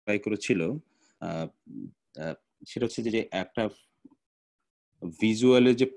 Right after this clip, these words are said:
poetic sense create করা এবং এটার পিছনে যে যুক্তিগুলো দাঁড় করায়, এবং I mean যুক্তি means হচ্ছে যে, যে devices গুলো ব্যবহার করে তার পিছনে যে এক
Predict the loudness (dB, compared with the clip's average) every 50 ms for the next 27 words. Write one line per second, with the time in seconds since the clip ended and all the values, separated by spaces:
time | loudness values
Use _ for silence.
0 | -14 _ 0 2 4 4 4 4 2 0 0 0 -2 -2 -2 -2 -4 -6 -10 -2
1 | 2 4 4 4 2 0 -6 -6 -6 -4 -4 -4 -4 -2 -2 -2 -2 -2 -2 -4
2 | -2 -2 0 0 0 -2 -2 -4 -4 -8 -10 -10 _ -4 -4 -2 0 0 -2 -2
3 | -2 -6 -8 -10 -10 -10 -8 -8 -8 -10 -8 -8 -6 -6 -6 -6 -4 -2 -2 -2
4 | -2 -4 -6 -4 -2 0 0 0 -2 -4 -8 -6 -6 -6 -2 0 -2 -2 -2 -6
5 | -18 -20 -20 -20 _ _ -8 -6 -2 0 2 4 4 4 4 4 2 0 -4 0
6 | 2 4 4 4 4 4 4 2 2 0 0 -2 -2 -2 0 0 0 0 0 -2
7 | -4 -2 -2 -2 0 2 4 4 2 2 -2 -4 -8 -8 -8